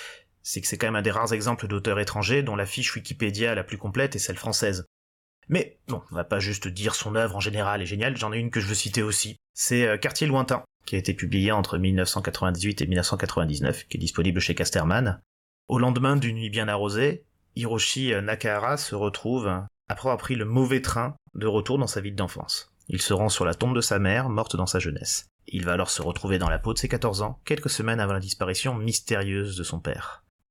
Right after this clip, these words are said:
Une œuvre assez, euh, comment dire ça, dure, mais assez lente, assez, finalement assez tranquille. Il n'y a pas de grands rebondissements, de choses comme ça.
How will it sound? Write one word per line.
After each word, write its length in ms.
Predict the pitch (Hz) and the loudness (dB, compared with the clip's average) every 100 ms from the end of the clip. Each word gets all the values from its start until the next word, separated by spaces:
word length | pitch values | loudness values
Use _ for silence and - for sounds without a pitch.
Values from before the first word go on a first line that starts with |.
| _ _ _ _ - | _ _ _ _ -6
Une 180 | 123 127 | 0 2
œuvre 180 | 127 110 | 2 2
assez, 420 | 107 - 117 110 | 0 2 4 4
euh, 500 | 104 104 98 98 101 - _ _ | 4 2 2 0 -4 -10 _ _
comment 120 | - 110 | -4 -2
dire 100 | 107 | 0
ça, 160 | - - | 0 -2
dure, 420 | 104 135 185 147 | 0 4 4 2
mais 800 | 123 127 123 123 123 123 123 123 | 2 2 4 2 2 0 2 2
assez 240 | 139 139 | 2 2
lente, 480 | 165 147 156 - - - _ | 2 2 0 -4 -6 -16 _
assez, 340 | 117 - 135 135 | -4 2 2 2
finalement 280 | 123 117 135 | 2 2 2
assez 200 | 131 135 | 2 0
tranquille. 460 | - 139 - 135 127 | 2 2 2 -2 -2
Il 40 | 92 | -2
n'y 40 | |
a 40 | |
pas 60 | 110 | 0
de 60 | 101 | -2
grands 220 | - 113 | -2 -2
rebondissements, 560 | 110 110 101 - 110 | 0 -2 -4 -2 -2
de 60 | 107 | -2
choses 140 | - | -4
comme 140 | - 92 | -4 -2
ça. 140 | 117 | -2